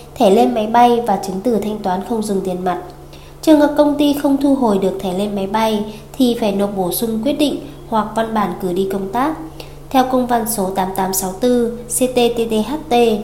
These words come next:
ngày hai mươi tháng tám hai không mười chín của Cục Thuế Thành phố Hồ Chí Minh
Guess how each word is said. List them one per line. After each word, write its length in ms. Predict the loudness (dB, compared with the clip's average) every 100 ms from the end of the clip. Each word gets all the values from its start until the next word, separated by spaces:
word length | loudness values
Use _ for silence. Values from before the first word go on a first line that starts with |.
| -6 -16 -18 -6
ngày 160 | 0 2
hai 140 | 2 2
mươi 180 | 2 0
tháng 160 | -2
tám 280 | -2 0 0
hai 140 | -2 -2
không 180 | -2 -2
mười 120 | -4 -4
chín 200 | -4 -2 0
của 80 | 0
Cục 240 | 0 -4
Thuế 160 | -2 -2
Thành 160 | -2 -2
phố 100 | -2
Hồ 100 | -2
Chí 200 | -4 -4
Minh 380 | 0 2 0